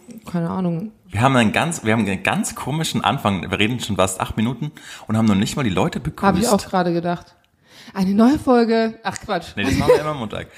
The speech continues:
Speaker 1: <laughs> Doch, die Leute, das haben wir auch. Dein Zitat gab's schon.
Speaker 2: Ja.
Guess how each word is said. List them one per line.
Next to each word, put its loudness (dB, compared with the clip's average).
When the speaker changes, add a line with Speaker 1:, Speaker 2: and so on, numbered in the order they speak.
Speaker 1:
<laughs> -14
Doch, 6
die -6
Leute, 4
das -4
haben -8
wir -4
auch. -2
Dein -2
Zitat -6
gab's -8
schon. -4
Speaker 2:
Ja. -12